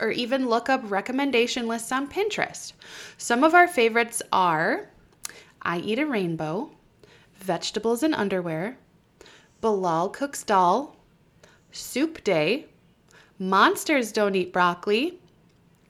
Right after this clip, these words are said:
Good Night Veggies, and The Silly Food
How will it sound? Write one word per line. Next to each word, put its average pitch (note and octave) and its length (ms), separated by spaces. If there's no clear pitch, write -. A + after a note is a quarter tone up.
Good D#4+ 200
Night A#3 320
Veggies, F#3 760
and F#3+ 400
The G3+ 180
Silly C#4 540
Food A3 560